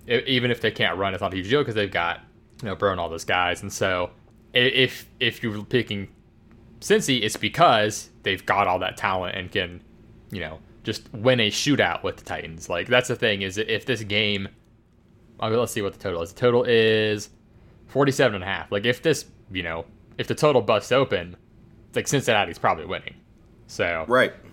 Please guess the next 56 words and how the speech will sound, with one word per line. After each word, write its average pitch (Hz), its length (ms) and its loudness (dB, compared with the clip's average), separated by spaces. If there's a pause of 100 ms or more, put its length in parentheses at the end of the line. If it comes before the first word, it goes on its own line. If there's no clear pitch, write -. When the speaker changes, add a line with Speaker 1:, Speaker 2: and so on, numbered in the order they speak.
(180)
Speaker 1:
it's 123 140 0
just 135 120 4
Speaker 2:
No, 151 60 6
Speaker 1:
a 113 40 8
matter 113 220 6
of, 101 120 2
Speaker 2:
they 101 80 4
Speaker 1:
yeah, 92 100 2
how, 120 100 6
Speaker 2:
definitely 92 300 2
Speaker 1:
like, - 80 -4
Speaker 2:
are. 69 220 -6
Speaker 1:
yeah, 107 100 2
it's, 113 120 0
it's 151 180 0
a 147 40 6
lot. 160 220 6
It 156 60 -2
depends 147 260 2
a 131 60 -2
lot 123 220 6
on 104 120 -2
how 107 220 0
you 101 180 -6
think 98 400 -4 (480)
Tennessee's 107 460 -2
defense, 101 640 -6
you - 80 -14
know, - 80 -14
impacts 117 420 0
it. 135 140 4
And 113 260 -2
one 117 140 0
thing 113 120 0
I'm 98 140 -4
looking 107 240 -2
at 95 160 -4
right 92 180 -4
now 92 280 -4
is, 92 280 -10
like, 92 300 -10
blitz 107 220 -2
percentage, 185 580 -4 (460)
and 104 360 0 (680)
they 123 160 2 (200)
don't 110 320 -2
blitz 107 300 -6
very 147 240 6
often 156 300 4
for 104 100 -6
how 101 80 -2
much 101 200 -8
pressure 107 260 -2
they 135 100 -2
get. 156 300 2 (420)
So, 95 540 2